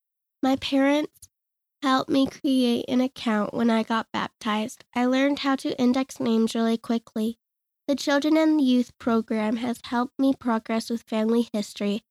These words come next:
I have learned more about my family. I love my family even more now. I want to help others unite their families for eternity. It is beautiful to work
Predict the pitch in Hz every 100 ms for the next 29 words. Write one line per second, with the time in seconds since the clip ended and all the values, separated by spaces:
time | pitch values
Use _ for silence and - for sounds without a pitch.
0 | _ _ - 262 285 302 311 294 262 269
1 | 330 294 233 226 220 - 214 208 208 233
2 | - _ - 254 254 247 247 233 - 233
3 | 233 233 - 247 240 226 226 226 226 226
4 | 208 214 - _ _ _ _ _ _ 262
5 | 262 285 320 359 330 330 262 233 240 233
6 | 240 233 247 254 269 269 - 220 220 220
7 | 220 - - 220 214 - 220 214 - 233
8 | 233 - _ - 269 269 240 240 240 233
9 | 220 - 214 226 214 208